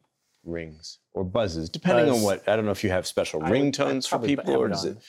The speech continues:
Speaker 1: have it on
Speaker 2: Yeah,
Speaker 1: buzz?
Speaker 2: buzz.
Speaker 1: Yeah, it just buzzes.
Speaker 2: Okay.
Speaker 1: Uh, Evangeline is calling. She isn't texting.
Speaker 2: Oh.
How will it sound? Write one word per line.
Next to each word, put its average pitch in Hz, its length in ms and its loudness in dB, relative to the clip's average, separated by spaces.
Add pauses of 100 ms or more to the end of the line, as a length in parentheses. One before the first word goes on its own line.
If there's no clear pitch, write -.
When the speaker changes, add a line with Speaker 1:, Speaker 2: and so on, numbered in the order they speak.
(120)
Speaker 1:
have 113 120 -2
it 113 60 2
on 98 120 0
Speaker 2:
Yeah, 87 80 -2
Speaker 1:
buzz? 131 380 0
Speaker 2:
buzz. 104 220 -2
Speaker 1:
Yeah, 110 120 2
it 104 60 -2
just 127 220 -4
buzzes. 85 420 -2 (340)
Speaker 2:
Okay. 143 140 0
Speaker 1:
Uh, 90 340 -2
Evangeline 123 480 0
is 92 120 -2
calling. 73 640 -2
She - 160 -2
isn't 85 240 -4
texting. - 440 -6
Speaker 2:
Oh. 139 400 4